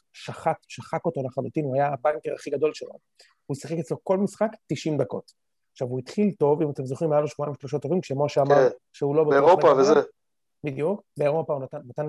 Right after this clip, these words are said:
Speaker 1: בוא, הוא נתן גולים סופר חשובים, כאילו, באירופה.
Speaker 2: כן, כן.
Speaker 1: הוא גם התחיל טוב, תשמע, הוא מלך הבישולים של הליגה, כן? יש לו שמונה בישולים, ואת הרוב הוא עשה אצל דוניס. זה
Speaker 2: את
Speaker 1: מה
Speaker 2: כל,
Speaker 1: שאני
Speaker 2: נגד
Speaker 1: חושב.
Speaker 2: כל הקבוצות חנוונים האלו,
Speaker 1: נגד
Speaker 2: שהשחקתם
Speaker 1: הקבוצות
Speaker 2: בהתחלה.
Speaker 1: הקטנות, הוא מדהים.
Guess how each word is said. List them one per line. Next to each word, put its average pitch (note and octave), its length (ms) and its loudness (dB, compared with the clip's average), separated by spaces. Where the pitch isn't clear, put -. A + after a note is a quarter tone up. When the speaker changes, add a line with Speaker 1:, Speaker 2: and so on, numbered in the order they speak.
Speaker 1:
בוא, D#3+ 140 2
הוא B2+ 100 0
נתן C#3+ 200 -2
גולים D#3 260 2
סופר F3 300 0
חשובים, C3 420 -6
כאילו, B2+ 180 -8
באירופה. B2+ 300 0
Speaker 2:
כן, B2+ 120 2
כן. - 320 -12
Speaker 1:
הוא C#3+ 100 -10
גם C#3 60 -2
התחיל E3 240 -4
טוב, G3 140 -4
תשמע, F3 140 0
הוא C3+ 100 -2
מלך E3 200 0
הבישולים D#3 340 -4
של D3 100 -8
הליגה, D3 220 -4
כן? F3+ 120 -8
יש - 80 -14
לו D3+ 80 -4
שמונה D3 260 -4
בישולים, D3+ 460 -8
ואת C#3 80 -8
הרוב D3+ 260 -2
הוא E3+ 80 2
עשה D3+ 180 -4
אצל C#3 160 -6
דוניס. C#3 460 -4
זה C3+ 120 -6
Speaker 2:
את D3 40 0
Speaker 1:
מה C#3+ 80 0
Speaker 2:
כל, F3+ 120 6
Speaker 1:
שאני F3+ 60 6
Speaker 2:
נגד F#3 120 6
Speaker 1:
חושב. - 80 2
Speaker 2:
כל G3 140 8
הקבוצות E3 640 8
חנוונים D#3 560 6
האלו, B2+ 300 4
Speaker 1:
נגד A3 200 2
Speaker 2:
שהשחקתם - 160 2
Speaker 1:
הקבוצות D#3+ 220 0
Speaker 2:
בהתחלה. D3 160 2
Speaker 1:
הקטנות, A3 120 -4
הוא D3+ 140 0
מדהים. C3 220 0